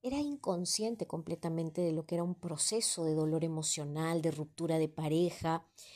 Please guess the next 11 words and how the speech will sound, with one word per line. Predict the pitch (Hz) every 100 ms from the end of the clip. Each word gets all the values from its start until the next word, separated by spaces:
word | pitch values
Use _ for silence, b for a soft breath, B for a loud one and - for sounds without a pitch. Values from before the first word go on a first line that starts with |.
| B B
Simplemente | - 233 240 214 214 240 233 -
nadie | 180 165 180 190 202
quiere | 190 190
atravesar | 190 180 160 175 -
por | 170
eso | 170 196
porque | 180 -
es | 165
muy | 175 175
doloroso. | 180 175 156 208 208 - 156
Entonces, | 156 170 170 196 190